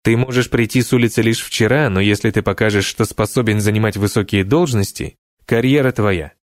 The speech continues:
Правда, я пока не знаю ни одного случая, чтобы хоть кто-то сделал карьеру без знаний, равно как не припомню такого, чтобы кто-то умудрился эти самые знания получить не через сознательное и целенаправленное обучение.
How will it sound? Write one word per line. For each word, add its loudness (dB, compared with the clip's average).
Правда, 2
я 0
пока 0
не 2
знаю 0
ни 2
одного 0
случая, 0
чтобы 0
хоть -4
кто-то -2
сделал 0
карьеру 2
без 0
знаний, -2
равно 2
как -2
не 0
припомню 0
такого, 0
чтобы -2
кто-то 0
умудрился 0
эти 0
самые 0
знания 0
получить -2
не 2
через 0
сознательное 2
и 2
целенаправленное 0
обучение. -4